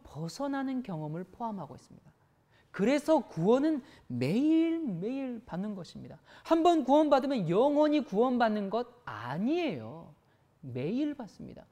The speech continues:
매일 죄의 세력과 육신의 권세에서부터 부서-, 벗어나는 것이 구원이에요. 그것이 어떻게 가능한가? 여러분, 그것이 어떻게 가능하죠?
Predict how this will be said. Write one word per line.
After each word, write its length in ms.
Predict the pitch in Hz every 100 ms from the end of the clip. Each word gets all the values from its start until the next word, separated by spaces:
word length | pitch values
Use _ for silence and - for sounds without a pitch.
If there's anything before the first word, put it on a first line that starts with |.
| - -
매일 500 | 175 190 294 320 311
죄의 300 | - 220 262
세력과 540 | 254 247 240 233 208 151
육신의 480 | 202 - 285 269
권세에서부터 840 | - 185 226 285 294 294 254 285 247
부서-, 300 | 202 220 -
벗어나는 520 | 196 302 302 254 277
것이 300 | 269 - 277 - - -
구원이에요. 1120 | - 165 269 381 359 294 147 113 127 185 151 139 _ _ _ _ _ _ _ _ _
그것이 360 | - 285 349 359
어떻게 480 | 190 175 349 349 359
가능한가? 680 | 220 190 185 143 131 123 - _ _ _ _ _
여러분, 320 | 226 320 339 254
그것이 320 | 202 330 330
어떻게 320 | 175 339 370
가능하죠? 640 | 262 202 185 160 - 262